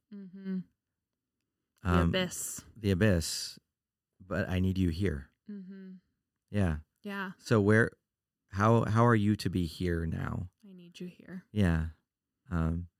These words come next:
Speaker 2: I think
Speaker 1: Mm.
Speaker 2: that's what I'm taking from this passage this week is kind of is like, what is the work here and now?
Speaker 1: Mm-hmm.
Speaker 2: Um, and how do, how do I remember that that is also, that discipleship is here and now?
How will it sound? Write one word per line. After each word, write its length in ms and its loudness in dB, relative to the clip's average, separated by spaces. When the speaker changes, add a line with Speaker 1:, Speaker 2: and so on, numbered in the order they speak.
Speaker 2:
I 100 4
think 140 4
Speaker 1:
Mm. 20 0
Speaker 2:
that's 200 4
what 100 6
I'm 120 6
taking 280 2
from 160 -2
this 100 -2
passage 420 -4
this 180 -6
week 220 -6
is 100 -8
kind 180 -2
of 100 -2
is 200 -8
like, 280 -4
what 240 6
is 120 4
the 100 6
work 200 4
here 220 2
and 120 0
now? 300 -2
Speaker 1:
Mm-hmm. 480 -14
Speaker 2:
Um, 200 2
and 140 -2
how 200 4
do, 300 4
how 160 2
do 120 2
I 100 0
remember 540 2
that 220 -6
that 260 0
is 360 -8
also, 340 -6
that 160 -4
discipleship 640 -2
is 100 -4
here 240 -6
and 140 -6
now? 340 -8